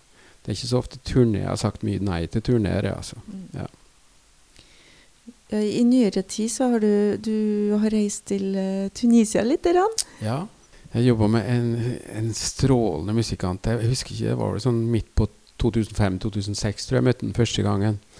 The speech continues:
Speaker 1: Han skulle gjøre plate, og så skulle han gjøre strykeopptak i Norge, for at det var en norsk gitarist, Eivind Aarseth,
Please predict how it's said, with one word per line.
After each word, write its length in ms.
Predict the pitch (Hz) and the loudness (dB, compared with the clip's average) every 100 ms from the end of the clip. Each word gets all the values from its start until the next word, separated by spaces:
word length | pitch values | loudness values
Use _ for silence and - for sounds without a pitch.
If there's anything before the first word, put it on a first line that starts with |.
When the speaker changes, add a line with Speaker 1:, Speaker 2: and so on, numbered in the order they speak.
| - - - | -20 -14 -10
Speaker 1:
Han 100 | 110 | -2
skulle 180 | 131 123 | 4 6
gjøre 140 | 113 | 6
plate, 600 | - 123 113 - - 107 131 - _ - - _ - | 4 4 2 -2 0 0 0 -6 _ -20 -20 _ -8
og 80 | 107 | -6
så 140 | - | -6
skulle 240 | 104 - 110 | -6 -2 0
han 80 | 107 | 2
gjøre 340 | 95 95 101 | 2 0 -4
strykeopptak 1400 | - 120 110 92 87 90 92 90 87 87 87 104 - 98 - | -4 0 0 0 -2 -2 -4 -6 -6 -6 -8 -8 -4 -4 -2
i 60 | 107 | 2
Norge, 380 | 120 120 98 131 | 4 4 2 0
for 160 | 131 117 | -2 -2
at 80 | 110 | -2
det 60 | 110 | -2
var 240 | 104 104 | 0 0
en 560 | 104 104 104 104 101 104 | -2 -4 -4 -6 -6 -2
norsk 300 | 107 - 120 | -4 -2 -2
gitarist, 340 | - 104 - | 0 0 0
Eivind 300 | 117 101 101 | -2 0 2
Aarseth, 340 | 104 104 101 | 2 0 -4